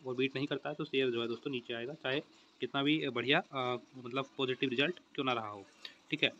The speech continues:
तो, अ, दोस्तों, अ, पिछले कुछ समय से, अ, कंपनी का जो भी, अ,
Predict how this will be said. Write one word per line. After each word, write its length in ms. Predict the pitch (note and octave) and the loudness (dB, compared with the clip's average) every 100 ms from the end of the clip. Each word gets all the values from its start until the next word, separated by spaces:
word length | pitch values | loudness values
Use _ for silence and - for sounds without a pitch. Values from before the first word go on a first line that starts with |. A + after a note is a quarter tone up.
| - _ | -14 _
तो, 120 | E3+ G3 | -6 -4
अ, 360 | - C#3 C#3 | 0 8 8
दोस्तों, 340 | C3+ D3+ G3 F#3+ | 8 4 4 2
अ, 280 | C3+ C3 | 2 2
पिछले 280 | C3 C#3 E3+ | 2 4 6
कुछ 160 | F3+ F3 | 6 4
समय 160 | D3+ | 4
से, 240 | C#3 E3 E3+ | 2 2 0
अ, 220 | C3 B2 | 0 0
कंपनी 500 | A#2+ C#3 D3 D#3 E3 | 0 0 4 4 4
का 140 | - D3+ | 4 6
जो 140 | C3 | 6
भी, 240 | C3 D#3 | 4 2
अ, 40 | D#3+ | 2